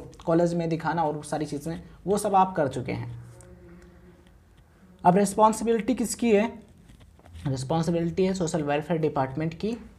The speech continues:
कि वो स्कॉलरशिप आपके बैंक अकाउंट में क्रेडिट करें, वो डायरेक्ट चाहे पीएफ़एमएस पर।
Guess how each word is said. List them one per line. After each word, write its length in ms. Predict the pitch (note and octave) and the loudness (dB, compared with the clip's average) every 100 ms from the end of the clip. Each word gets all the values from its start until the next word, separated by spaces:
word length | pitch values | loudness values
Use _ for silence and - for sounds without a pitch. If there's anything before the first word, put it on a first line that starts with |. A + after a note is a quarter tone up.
| - - - | -20 -20 -4
कि 120 | E3+ | 0
वो 260 | D3+ F3 G#3 | 2 2 2
स्कॉलरशिप 600 | - - D3+ E3 D#3+ F#3+ D#3+ | 0 -4 0 0 -2 -4 0
आपके 320 | C#3 - E3+ | 0 0 -2
बैंक 240 | C3+ C3+ | -2 -4
अकाउंट 340 | C3 B2+ C3 C3 | -4 -4 -4 -4
में 220 | E3 G3+ | -4 -4
क्रेडिट 340 | C#3 C3 C3+ | -4 -2 -4
करें, 300 | - C#3 F3+ | -4 -2 0
वो 120 | E3+ | 0
डायरेक्ट 440 | C3 B2+ C#3 F#3+ - | 0 2 2 0 -4
चाहे 300 | - C3 F3+ | -6 -4 -4
पीएफ़एमएस 560 | D#3 B2+ B2+ A#2 A2+ | -2 -4 -2 -4 -6
पर। 280 | - - - | -8 -12 -12